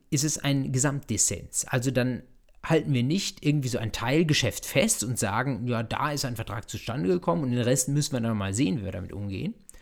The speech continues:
sondern dann sagt hundertvierundfünfzig Absatz eins B G B, wenn, äh,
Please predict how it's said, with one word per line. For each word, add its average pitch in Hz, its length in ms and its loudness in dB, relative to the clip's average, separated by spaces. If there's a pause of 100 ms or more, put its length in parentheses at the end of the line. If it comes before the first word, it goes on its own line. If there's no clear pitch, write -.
(180)
sondern 147 460 -4 (240)
dann 147 320 0 (100)
sagt 135 320 -4
hundertvierundfünfzig 123 720 -6
Absatz - 300 -12
eins 107 260 -10
B - 140 -10
G 87 100 -10
B, 165 380 -2 (360)
wenn, 113 460 -2 (220)
äh, 120 160 -8